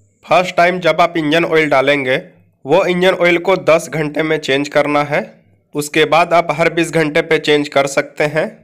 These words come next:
पहले आपको पुराना वाला ऑयल को बाहर निकालना है, उसके बाद नया वाला ऑयल डालना है। फ़ोर एम एम का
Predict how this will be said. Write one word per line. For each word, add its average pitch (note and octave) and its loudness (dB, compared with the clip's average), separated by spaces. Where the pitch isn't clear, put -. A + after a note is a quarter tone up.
पहले D3 2
आपको F3 0
पुराना D#3 2
वाला E3 4
ऑयल D#3 -2
को D#3+ 0
बाहर C#3 0
निकालना D3 0
है, E3 0
उसके C#3 -6
बाद D3 0
नया D3 2
वाला D3 2
ऑयल D3 0
डालना C#3 0
है। D3 -4
फ़ोर E3 4
एम G#3 0
एम G#3 0
का G#3+ 2